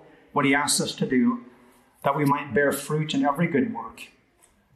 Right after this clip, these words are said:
God's called us to be faithful in every good work. He's not just concerned about the big works, even the small ones, right? There's works that are on a public stage.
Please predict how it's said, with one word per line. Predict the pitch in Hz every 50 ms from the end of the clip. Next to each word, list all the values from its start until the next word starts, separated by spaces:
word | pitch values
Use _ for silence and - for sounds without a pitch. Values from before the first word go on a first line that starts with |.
| - _ _ -
God's | - 139 135 131 135
called | - - 147 143 147
us | 143 - -
to | -
be | 143 131
faithful | - - 160 147 143 - - 156 143
in | 135 135
every | 151 175 180 165
good | - 135 117 117
work. | 113 113 110 -
He's | 139 131 139
not | 160 175 175
just | 185 170 - -
concerned | 185 - - 185 170 160
about | 156 160 165 165
the | 175 -
big | 117 143 131 135 -
works, | - 127 139 - - - - - - - 147
even | 160 - 175 156
the | 165
small | - - - 190 160 165 170 160 123
ones, | 113 120 - -
right? | 120 127 151 - 147
There's | 147 143 - 113 127
works | 156 160 - - - 185
that | 165 160
are | 160
on | 156 156
a | 151
public | 151 - - - 160 165 165
stage. | - - 175 175 185 185 - 123 - -